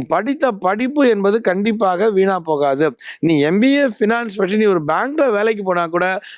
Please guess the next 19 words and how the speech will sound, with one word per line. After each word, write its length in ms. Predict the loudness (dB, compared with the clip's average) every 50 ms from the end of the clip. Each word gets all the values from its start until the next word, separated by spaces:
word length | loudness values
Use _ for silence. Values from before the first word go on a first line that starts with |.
| -6 -4
அங்க 220 | -4 -2 0 0 0
உனக்கு 260 | 0 0 0 0 0 0
எப்படி 360 | 0 0 0 0 0 2 2 2 0 0
உனக்கு 360 | 0 2 2 2 0 0 0
வாய்ப்பு 320 | 2 2 2 0 0 0 -2
அமையும்னு 400 | 0 0 2 2 2 2 2 0
சொன்னா, 500 | 0 0 0 0 0 0 -2 -2 -4 -6 -10 -16 -10 -2
ஏதோ 200 | 0 2 2 2
ஒரு 240 | 2 2 0 -2 -2
டிராக்டர் 480 | -2 -2 -2 -2 -2 -2 0 2 2
லோன் 200 | 4 4 2 2
தரணும், 500 | 0 0 0 0 0 0 0 0 0 -2 -4 -8 -14 -6 0
இல்ல 280 | 2 2 2 2 2
ஒரு 140 | 2 2 2
வண்டி 260 | 2 0 2 2 2
வாகனத்துக்கு 480 | 2 2 2 0 -2 -2 -2 0 2 2
லோன் 200 | 2 2 0 0
தரணும்னு 320 | -2 -2 0 0 0 2
வரும்பொழுது, 600 | 2 2 2 2 2 2 2 4 4 4 2 2